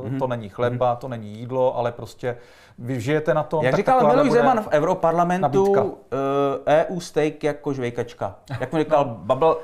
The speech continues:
Speaker 1: on chtěl říct bubblegum, ale řekl bubble
Speaker 2: No,
Speaker 1: gum
Speaker 2: no,
Speaker 1: trošku.
Speaker 2: no, no, no.
Speaker 1: Ale,
Speaker 2: A vy, a vy
Speaker 1: eh,
Speaker 2: držíte s tím dlouho, po-, požvejkáte si ještě,
Speaker 1: Ale
Speaker 2: než dojedete domů, no.
Speaker 1: Jiří Smetana, nechcete si dnes naživo tykat, eh, eh, nebudem lhát, my si normálně tykáme v civilu,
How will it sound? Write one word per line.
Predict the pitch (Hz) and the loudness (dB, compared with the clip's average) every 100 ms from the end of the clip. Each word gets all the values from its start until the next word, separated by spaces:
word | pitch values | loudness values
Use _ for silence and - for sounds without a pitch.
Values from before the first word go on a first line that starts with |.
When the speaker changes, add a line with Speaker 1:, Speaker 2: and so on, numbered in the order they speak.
| - | -2
Speaker 1:
on | 160 | -2
chtěl | 190 | 0
říct | 214 | 0
bubblegum, | 151 143 165 170 170 | 2 2 2 2 2
ale | 165 | 2
řekl | 156 | 0
bubble | 127 165 | 0 2
Speaker 2:
No, | 147 | 4
Speaker 1:
gum | 131 | 2
Speaker 2:
no, | 135 | 0
Speaker 1:
trošku. | 135 139 | -6 -8
Speaker 2:
no, | 123 | -10
no, | 131 139 | -8 -8
no. | 135 | 0
Speaker 1:
Ale, | 131 160 165 | 2 4 4
Speaker 2:
A | 165 | 4
vy, | |
a | 208 | 2
vy | 175 | 2
Speaker 1:
eh, | |
Speaker 2:
držíte | 185 - 202 | 2 0 -2
s | - | -2
tím | 214 | -2
dlouho, | 165 160 143 143 127 | 2 2 2 0 -2
po-, | 147 | -6
požvejkáte | 151 180 165 175 175 165 | -4 -2 0 2 2 0
si | 160 127 | -4 -2
ještě, | 123 | 2
Speaker 1:
Ale | 139 | 2
Speaker 2:
než | 123 | 2
dojedete | 165 156 160 | 0 0 -2
domů, | 139 127 110 | -4 -4 -4
no. | |
Speaker 1:
Jiří | 131 214 | -4 -4
Smetana, | - 202 202 190 | -4 -4 -2 -2
nechcete | 175 - 214 214 | -2 -2 -2 -2
si | 226 | -4
dnes | 208 - | -6 -6
naživo | 185 208 | -4 -2
tykat, | 131 147 175 180 175 | -2 -2 2 2 0
eh, | |
eh, | 117 127 80 82 107 104 98 98 95 - 65 | -2 -2 -4 -8 -8 -8 -8 -10 -14 -16 -16
nebudem | 104 127 151 160 156 117 | -8 -6 0 0 0 -4
lhát, | 95 120 151 165 | -2 0 2 0
my | 135 | -4
si | 143 - 151 | -6 -6 -4
normálně | 131 131 147 151 120 | -2 0 0 0 -6
tykáme | 117 135 135 151 165 | -4 0 2 2 -2
v | |
civilu, | 160 156 165 170 | -4 -10 -8 -8